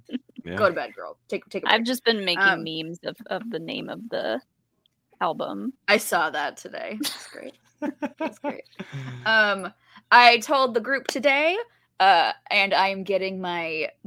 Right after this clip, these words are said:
Speaker 2: bingo spot warmed up
Speaker 3: <laughs>
Speaker 2: right now because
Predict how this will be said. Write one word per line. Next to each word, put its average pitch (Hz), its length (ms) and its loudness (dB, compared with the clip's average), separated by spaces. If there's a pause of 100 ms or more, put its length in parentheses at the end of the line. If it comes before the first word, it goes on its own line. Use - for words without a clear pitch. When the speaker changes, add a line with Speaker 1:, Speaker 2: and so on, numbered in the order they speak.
Speaker 2:
bingo 185 720 0 (200)
spot 180 540 2 (380)
warmed 190 440 2
up 170 280 0 (320)
Speaker 3:
<laughs> - 300 -6
Speaker 2:
right 190 260 6
now 175 560 0
because 214 460 2